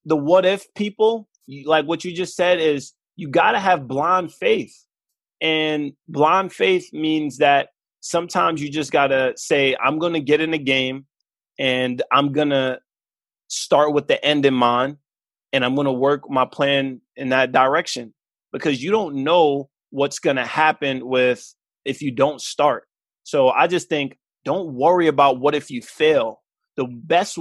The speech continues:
my best solution is what if it works out? If it works out and you get your desired outcome, then it's worth it. So eliminate the what ifs if you wanna win and you wanna risk it all. The second solution that we got is,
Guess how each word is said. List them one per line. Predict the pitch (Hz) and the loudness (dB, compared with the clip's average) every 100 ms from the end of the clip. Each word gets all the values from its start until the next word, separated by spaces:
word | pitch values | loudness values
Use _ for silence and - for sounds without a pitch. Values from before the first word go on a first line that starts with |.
| - | -14
my | 147 143 185 | -6 0 2
best | 185 180 - | 2 0 0
solution | 175 147 175 170 160 151 | -4 0 -2 -2 -4 -4
is | 147 123 | -4 -4
what | 123 151 208 | -2 2 2
if | 196 | 0
it | 170 131 | -4 0
works | 143 143 - - | -2 -2 -6 -2
out? | 143 110 - _ - | -2 -2 -8 _ -10
If | 139 - | -8 0
it | 214 | 0
works | 175 185 165 - - | 4 2 2 -4 -2
out | 151 180 208 - _ _ _ | 2 4 2 -6 _ _ _
and | 151 143 143 139 | -4 -2 -2 -4
you | 127 143 | -8 -8
get | 156 147 165 - | -2 -2 0 -2
your | 165 | -2
desired | 147 123 147 156 151 - | -2 0 2 4 2 2
outcome, | 160 160 - 196 202 185 _ _ _ - | 0 0 -2 -2 -2 -10 _ _ _ -2
then | 165 160 | 0 0
it's | 165 - | -4 -4
worth | 139 170 233 - | -2 0 0 -2
it. | 123 - | -8 -6
So | - 151 143 135 - | -2 0 2 -2 -4
eliminate | 147 147 214 226 214 - | -2 0 0 0 0 -2
the | 156 | -2
what | 156 170 | 2 4
ifs | 160 139 - - - _ _ _ - | 4 2 -6 -14 -16 _ _ _ -4
if | 151 147 | -4 -2
you | 151 | -2
wanna | 151 143 | 0 0
win | 127 139 139 127 123 131 | 0 0 2 0 -2 -2
and | 127 | 0
you | 131 | 0
wanna | 135 120 | 0 0
risk | 120 135 - - | -2 -2 -4 -2
it | 117 | 0
all. | 110 104 _ _ _ _ | 0 -2 _ _ _ _
The | 135 131 | -8 -8
second | - - - 165 | 0 -2 0 -6
solution | - 147 139 131 139 139 156 _ - | -2 -2 -2 -2 -4 -4 -8 _ 0
that | 135 | 0
we | 135 | 0
got | 131 139 147 143 | 2 4 4 4
is, | 143 139 | 2 2